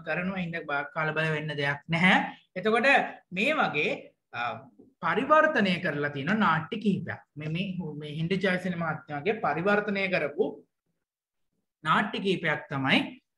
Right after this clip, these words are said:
මේ තියෙන්නේ. ඒ වගේම මෙයා පරිවර්තනය කරා වගේම මෙයා විසින්ම නාට්‍ය නිර්මාණය කරලා තියෙනවා. නාට්‍ය රචකයෙක් විසියට එයාව අපිට හඳුන්වන්න පුළුවන්. අපි ඉස්සෙල්ලා හඳුන්වුවා හෙන්රි ජයසේන මහත්මයාව නළුවෙකු විදිහට.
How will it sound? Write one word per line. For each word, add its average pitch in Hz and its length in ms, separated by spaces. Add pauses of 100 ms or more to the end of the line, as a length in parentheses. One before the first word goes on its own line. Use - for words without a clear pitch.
මේ 208 220
තියෙන්නේ. 107 460 (300)
ඒ 277 80
වගේම 196 440 (520)
මෙයා 277 220
පරිවර්තනය 285 920
කරා 220 320 (140)
වගේම 147 480 (460)
මෙයා 302 320
විසින්ම 233 520 (640)
නාට්‍ය 185 580 (340)
නිර්මාණය 269 720
කරලා 127 300
තියෙනවා. 107 340 (100)
නාට්‍ය 220 480
රචකයෙක් 202 840
විසියට 143 420
එයාව 160 360
අපිට 185 260
හඳුන්වන්න 151 540
පුළුවන්. 113 180
අපි 135 160
ඉස්සෙල්ලා 180 340
හඳුන්වුවා 185 480 (440)
හෙන්රි 170 260
ජයසේන 180 480
මහත්මයාව 190 540
නළුවෙකු 165 640
විදිහට. 262 340